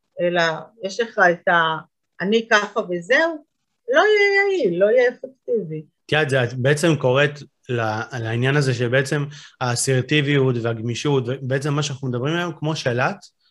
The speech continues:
Speaker 2: שיכול ממש, אה, לשלוט בתגובות של אחרים. זאת אומרת, אנחנו יכולים להפעיל אצלם כפתורים של כעס, ואנחנו יכולים גם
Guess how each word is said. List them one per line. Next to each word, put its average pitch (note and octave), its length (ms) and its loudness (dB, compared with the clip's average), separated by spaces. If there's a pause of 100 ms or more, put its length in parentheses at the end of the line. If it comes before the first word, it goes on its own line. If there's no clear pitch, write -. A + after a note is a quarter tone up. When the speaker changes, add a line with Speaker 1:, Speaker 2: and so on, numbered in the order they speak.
(240)
Speaker 2:
שיכול B2 340 0
ממש, D3 380 0
אה, C#3+ 200 4 (440)
לשלוט D3 440 2
בתגובות D3+ 420 4
של D3 120 0
אחרים. C#3 400 -2
זאת - 120 -14
אומרת, B2 200 -2 (340)
אנחנו D#3+ 400 2
יכולים D#3 220 2
להפעיל D#3+ 360 2
אצלם C#3+ 300 -2
כפתורים C3+ 460 0
של C#3+ 200 -2
כעס, D3 280 0
ואנחנו C3 220 -8
יכולים D#3 200 -4
גם D3 200 0